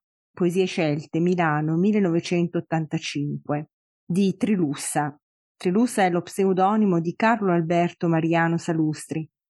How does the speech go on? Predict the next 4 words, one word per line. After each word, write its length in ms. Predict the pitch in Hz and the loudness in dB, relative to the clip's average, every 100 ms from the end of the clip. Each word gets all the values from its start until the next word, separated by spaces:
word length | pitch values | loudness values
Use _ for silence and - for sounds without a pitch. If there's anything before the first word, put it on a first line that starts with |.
| _ _ _ _ _ | _ _ _ _ _
Roma, 460 | 190 190 160 156 - | 0 2 2 0 -4
ventisei 640 | - 175 185 180 185 220 202 | -8 -2 0 0 -2 2 2
ottobre 600 | 190 - 180 165 165 160 | 0 0 2 2 0 2
milleottocentosettantuno, 1700 | 185 196 180 180 - 180 165 165 165 - 160 156 160 147 160 220 | 2 2 0 -4 -2 -2 -2 -4 -8 -4 -4 -2 -4 -4 -2 -4